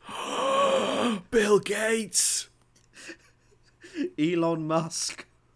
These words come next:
Speaker 2: but cat ears.
Speaker 1: <laughs> He said he was gonna get those cat girls, and he's gonna do it by putting, I don't know, brainwave machines on your fe-, head until you think you're a cat girl.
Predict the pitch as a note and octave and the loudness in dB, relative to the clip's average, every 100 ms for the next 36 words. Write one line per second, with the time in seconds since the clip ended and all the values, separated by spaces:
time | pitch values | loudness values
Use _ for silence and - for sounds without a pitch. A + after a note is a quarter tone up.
0 | _ - - - - D3+ - B2+ A#2 A2+ | _ -10 -10 -6 -2 0 0 -2 -6 -8
1 | - - - - - - - - - G2+ | -10 -14 -14 -18 -20 -20 -20 -20 -16 -16
2 | F2+ - G2 G#2 A#2 B2 B2+ C3 B2+ A2+ | -14 -16 -8 -2 -2 -2 -2 -2 0 -2
3 | C3+ - C#3+ C3+ G#2+ G2 G2 F2 F#2 F2 | -2 0 0 0 0 0 -2 -8 -8 -6
4 | F#2+ F2+ - - A2+ G#2 G2+ A2 - F2+ | -8 -10 -18 -8 -6 -2 0 0 0 -2
5 | F2 - G#2 G2 F2+ D#2 D#2 C#2+ D2 C#2+ | -2 -4 -6 -4 -6 -8 -8 -10 -12 -14
6 | _ - E2 D#2+ D#2 D2+ D2 - F#2 E2+ | _ -10 -6 -6 -6 -8 -10 -14 -16 -12
7 | D#2+ D2 D2 D2 D2 - D#2+ - D#2+ D2+ | -12 -12 -14 -14 -14 -12 -12 -10 -10 -10
8 | - E2+ E2 D#2 - D2+ - D2+ E2 D#2+ | -12 -16 -14 -14 -14 -16 -12 -12 -10 -10
9 | B1 D#2 | -8 -10